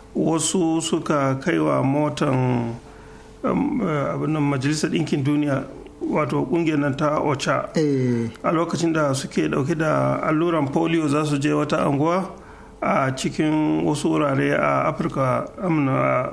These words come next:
Speaker 1: Sudan ta
Speaker 2: Sudan ta
Speaker 1: Kudu.
Speaker 2: Kudu, eh.
Speaker 1: Wa don su yi musu allura sai aka kai musu hari.
Speaker 2: Ne.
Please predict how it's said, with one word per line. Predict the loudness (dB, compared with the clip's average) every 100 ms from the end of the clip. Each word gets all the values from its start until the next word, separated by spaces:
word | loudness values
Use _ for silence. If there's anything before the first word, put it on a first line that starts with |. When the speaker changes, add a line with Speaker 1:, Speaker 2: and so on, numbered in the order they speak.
| -8
Speaker 1:
Sudan | -4 0 0
ta | 2
Speaker 2:
Sudan | 2 2
ta | 2
Speaker 1:
Kudu. | 2 2
Speaker 2:
Kudu, | 0 0
eh. | 2 2 2 0
Speaker 1:
Wa | 0 2
don | 0 0
su | 0
yi | 0
musu | 0 2
allura | 2 2 2
sai | 2
aka | 0 0
kai | 0
musu | 0 0
hari. | -2 -2 -2 -6
Speaker 2:
Ne. | -8